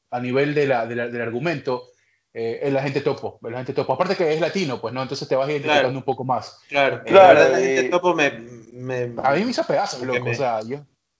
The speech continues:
Speaker 2: me,
Speaker 1: yo,
Speaker 2: me gustó
Speaker 1: yo
Speaker 2: mucho más porque me hizo como que sentir eso que generalmente las buenas historias hacen, ¿no? Que,
Speaker 1: Ajá.
Speaker 2: que te
Speaker 1: O sea,
Speaker 2: relacionas
Speaker 1: generas un
Speaker 2: con lo que
Speaker 1: vínculo,
Speaker 2: está
Speaker 1: generas un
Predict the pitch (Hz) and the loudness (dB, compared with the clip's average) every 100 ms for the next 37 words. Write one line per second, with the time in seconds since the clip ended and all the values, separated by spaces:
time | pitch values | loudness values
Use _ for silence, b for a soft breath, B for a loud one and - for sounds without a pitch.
0 | _ _ _ - 135 139 151 135 135 135 | _ _ _ -4 2 2 4 4 4 2
1 | 151 156 160 165 170 147 151 160 151 131 | 2 2 4 2 4 6 6 6 2 0
2 | 127 123 127 139 135 127 113 - 110 104 | 0 0 -2 -4 -2 -2 -4 -8 -8 -2
3 | 98 190 - - 127 117 143 143 151 160 | 4 4 4 -8 -8 0 2 6 4 4
4 | 156 131 120 117 113 _ b b b - | -2 -2 -2 -6 -14 _ b b b -6
5 | 123 123 131 143 139 131 123 135 131 131 | 4 6 8 6 4 4 6 4 2 0
6 | 127 127 131 139 - 104 110 110 107 107 | 2 4 6 6 4 -6 -8 -8 -8 -6
7 | 98 85 78 127 147 165 - - - _ | -8 -8 -6 -2 0 -2 -4 -12 -20 _
8 | - 120 127 123 123 - - 143 147 143 | -10 -2 0 0 2 2 6 8 8 6
9 | 185 226 - 131 123 - | 2 -2 -2 -4 -4 -6